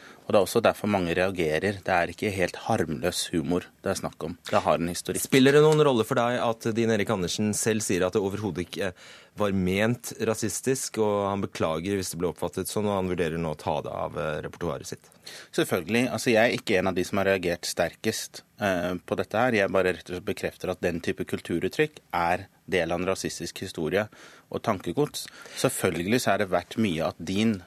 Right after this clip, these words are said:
Speaker 1: går ut og sier, eller artisten selv, sier at dette var ikke sånn det var tilsiktet. Og det skal man også ta til etterretning, og det har han også tatt til etterretning.
Speaker 2: Hva, ja. Eh, jeg trenger bare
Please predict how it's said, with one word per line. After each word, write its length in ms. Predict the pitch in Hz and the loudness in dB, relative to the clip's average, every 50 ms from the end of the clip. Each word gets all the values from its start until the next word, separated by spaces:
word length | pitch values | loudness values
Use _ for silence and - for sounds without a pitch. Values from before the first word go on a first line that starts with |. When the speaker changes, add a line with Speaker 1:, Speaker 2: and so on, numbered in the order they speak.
| _ - | _ -2
Speaker 1:
går 240 | - 101 98 92 85 | 0 2 2 2 2
ut 140 | 85 - - | 0 -2 -4
og 80 | 98 | -6
sier, 320 | - - 98 82 82 87 90 | -4 -2 -2 -2 0 0 0
eller 240 | - 95 87 95 - | 0 0 0 0 -2
artisten 340 | - 101 - - - 101 | 0 -4 -6 -4 -6 -8
selv, 280 | - - 151 151 143 120 | -2 2 2 2 2 0
sier 160 | - 110 95 | -2 0 0
at 100 | 92 - | 0 0
dette 180 | 101 95 - - | 0 -4 -4 -4
var 120 | 85 82 | -6 -6
ikke 200 | - - - 98 | -4 -2 -4 -4
sånn 200 | - - 90 82 | -4 -2 -4 -2
det 40 | 80 | -2
var 80 | 92 - | -2 -2
tilsiktet. 640 | - 95 87 - - 101 95 - - 160 170 160 - - - - - - - - - - | -2 -4 -4 -2 -4 -6 -6 -6 -4 -4 -4 -4 -6 -16 -20 -20 -20 -20 -20 -20 -14 -8
Og 80 | - 101 | 0 2
det 120 | 113 131 | 2 2
skal 140 | - - 135 | 2 0 0
man 100 | 131 110 85 | 2 2 0
også 180 | - - 95 | 0 -4 -6
ta 180 | - - 85 80 | -2 -2 -2 0
til 160 | - 95 92 | 0 -2 -2
etterretning, 540 | - - 92 87 - _ - 127 147 147 107 | -2 -2 -4 -4 -4 _ -4 -2 -2 0 -2
og 100 | 104 104 | 0 2
det 80 | 110 | 2
har 100 | 123 131 | 2 2
han 360 | - - - - 92 92 92 78 | 0 -4 -4 -2 0 0 2 0
også 220 | 69 - - 101 | -2 -2 -4 -6
tatt 220 | - - 95 - | -4 -4 -8 -4
til 120 | - 101 95 | -4 -6 -4
etterretning. 540 | - 110 101 98 92 - - 160 175 160 127 _ - - - | -2 -2 -2 -2 -4 -2 -4 -4 -4 -4 -6 _ -18 -12 -6
Speaker 2:
Hva, 140 | 110 117 - - 123 113 - - - - _ _ - | -6 -6 -6 -8 -12 -14 -14 -14 -20 -20 _ _ -4
ja. 120 | 104 101 - - - _ 76 - _ _ _ _ - - | -4 -4 -4 -6 -20 _ -20 -20 _ _ _ _ -4 0
Eh, 400 | 107 110 107 107 110 107 107 - - | 2 2 4 4 4 4 2 2 2
jeg 100 | 117 117 | 2 2
trenger 220 | 123 117 110 113 | 4 4 4 6
bare 140 | 107 110 117 | 4 4 2